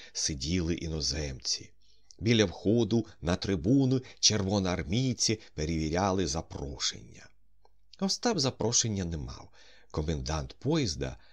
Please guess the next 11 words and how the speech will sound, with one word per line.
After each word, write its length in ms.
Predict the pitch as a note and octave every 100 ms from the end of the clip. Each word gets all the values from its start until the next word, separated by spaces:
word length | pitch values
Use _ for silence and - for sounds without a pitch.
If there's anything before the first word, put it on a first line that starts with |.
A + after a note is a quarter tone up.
| -
видавав 540 | - D2+ D2+ D#2 E2 C#2+
їх 240 | D#2 D2+
за 160 | C#2 C#2
списком, 680 | - C3+ D#3+ - - C#2 B1 - -
в 80 |
якому 480 | D2 D#2 - A2 F2
представник 720 | D2+ E2+ - - D#2+ F2+ F2+
чорноморської 800 | - D#2 D2+ D#2 E2+ D#2 - D2+
газети 500 | C2 D#2 E2 D2+ - -
О 220 | - -
Бендер 580 | - C2 F#3+ F#3+ D2+ C2